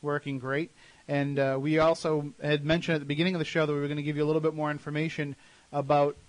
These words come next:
the Haunted History Night two thousand eleven happening in Wareham, Massachusetts.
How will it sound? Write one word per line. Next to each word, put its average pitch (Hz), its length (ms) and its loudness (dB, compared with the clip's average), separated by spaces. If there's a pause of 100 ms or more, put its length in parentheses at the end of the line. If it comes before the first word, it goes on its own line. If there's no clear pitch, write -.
(180)
the 139 420 0 (480)
Haunted 156 300 0
History 165 260 -2
Night 147 220 0
two 175 120 -4
thousand 151 360 -2
eleven 143 420 2
happening 139 480 -2
in 135 220 -4
Wareham, 143 440 0
Massachusetts. 143 840 -6